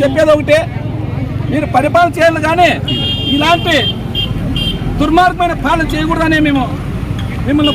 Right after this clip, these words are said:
కోరుకుంటున్నాము. ఎందుకంటే మిమ్మల్ని మేము సూపర్ సిక్స్ పరిపాలనని మేము ఇంకా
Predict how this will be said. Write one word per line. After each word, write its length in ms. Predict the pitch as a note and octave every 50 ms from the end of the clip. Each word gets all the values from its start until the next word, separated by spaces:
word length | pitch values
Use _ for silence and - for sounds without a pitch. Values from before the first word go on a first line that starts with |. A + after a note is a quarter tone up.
| -
కోరుకుంటున్నాము. 580 | C#4+ D#4 D#4 - D#4+ D#4+ D#4+ D#4 D#4 D#4 D#4 D#4+ - - - - - - - - - B3
ఎందుకంటే 360 | D4 D4+ D4 D#4 D#4 D#4 D#4 D4+ D#4
మిమ్మల్ని 320 | D4+ D4 D4+ D4 C#4+ C4 A#3 - - - - - - -
మేము 260 | A#3 D4 D#4+ F4 E4 C#4 F#3+ - - - - - - - - - - - - - - - - - - - - - - - - - - - - - - - - - - - -
సూపర్ 300 | C#4+ D#4 E4+ F4 - -
సిక్స్ 220 | F4 D#4 - - D#4 D4 D4+
పరిపాలనని 460 | D#4 D#4 D#4 E4 E4+ E4 E4 D#4 C4+ A#3 - - - - - - B3 D4 D4+ D#4 D4+ C#4+
మేము 140 | C4+ D4+ D4+ D4
ఇంకా 160 | D4+ E4+ E4